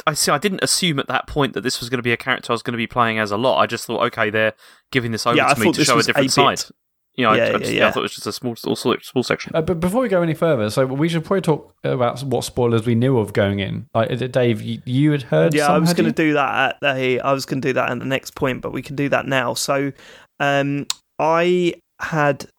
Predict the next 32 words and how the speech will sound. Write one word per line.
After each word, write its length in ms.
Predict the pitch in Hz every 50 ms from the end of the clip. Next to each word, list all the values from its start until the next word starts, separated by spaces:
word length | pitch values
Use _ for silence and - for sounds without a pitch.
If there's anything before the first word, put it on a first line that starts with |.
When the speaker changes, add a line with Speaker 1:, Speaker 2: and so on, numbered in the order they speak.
| _
Speaker 2:
seen, 680 | - - - - - - 165 156 151 151 151 147 147 147 -
I 60 | - -
think 240 | - 180 156 -
it 60 | 185 -
was 80 | 147 -
someone's 420 | - - 147 147 143 139 131 123
username 720 | 139 139 139 143 139 127 131 131 127 127 123 123 120 123
on 160 | 120 123 123 123
Twitter 520 | - - - 135 - - - - 117 - - _ - - _
Speaker 3:
Oh, 40 | -
Speaker 2:
that 60 | - -
Speaker 3:
that's 180 | 147 135 -
Speaker 2:
said 240 | - 147 143 135 127
Speaker 3:
the 60 | 139
worst. 280 | 131 131 135 147 156 143
Speaker 2:
Joel 100 | 143 143 143
Speaker 3:
That's, 100 | 131 -
Speaker 2:
dies. 360 | 139 131 120 - 120 127 117
Speaker 3:
that's 260 | 143 156 165 - -
the 60 | - 165
shittiest 480 | - - - 151 - - - 131 120
Speaker 2:
Yeah. 180 | 143 139 131 113
Speaker 3:
one. 200 | 104 98 95 - - _ _ _ _ _ _ _ _ _ _ _
Speaker 2:
Yeah, 140 | 143 139 139
yeah. 180 | 139 139 135
It 180 | - - 156 151
was, 160 | 160 156 151
it 140 | 175 - 160
was 160 | 160 156 151 -
like, 140 | 156 143 135
"Joel 220 | - 160 147 139
dies." 400 | 127 147 127 123 123 127 120 -